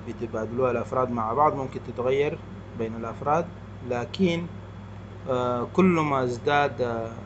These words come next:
عدد المشتركين أو المشاركين تصبح المسألة أكثر تعقيداً.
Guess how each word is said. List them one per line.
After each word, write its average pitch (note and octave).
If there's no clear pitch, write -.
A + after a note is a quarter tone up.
عدد C3
المشتركين A2+
أو B2
المشاركين A#2
تصبح C#3
المسألة C3+
أكثر C#3
تعقيداً. G#2